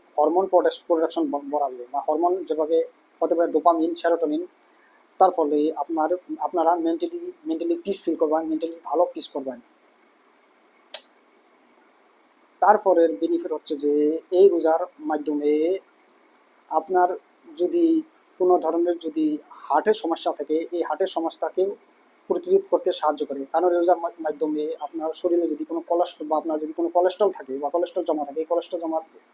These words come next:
কোলেস্ট্রলকে মানে কমাইতে সাহায্য করবে এই রোজার মাধ্যমে।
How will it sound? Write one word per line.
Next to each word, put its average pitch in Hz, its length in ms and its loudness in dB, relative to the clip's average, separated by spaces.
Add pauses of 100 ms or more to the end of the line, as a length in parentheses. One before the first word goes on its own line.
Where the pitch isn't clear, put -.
(340)
কোলেস্ট্রলকে 180 540 0 (260)
মানে 160 180 -2
কমাইতে 185 420 2
সাহায্য 147 340 -2
করবে 147 160 0
এই 147 60 2
রোজার 151 200 -4
মাধ্যমে। 131 320 -12